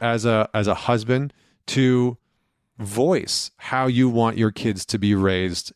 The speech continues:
in a way that might oppose a partner's, or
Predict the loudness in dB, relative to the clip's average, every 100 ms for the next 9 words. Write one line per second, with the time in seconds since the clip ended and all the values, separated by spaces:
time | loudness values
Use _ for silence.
0 | _ 0 2 2 0 0 2 2 2 0
1 | -4 -4 -4 -6 -6 -2 0 0 -2 -8
2 | -10 -6 -4 2 0 2 -4 -6 -8 -12
3 | _ _ _ 2 4 4 0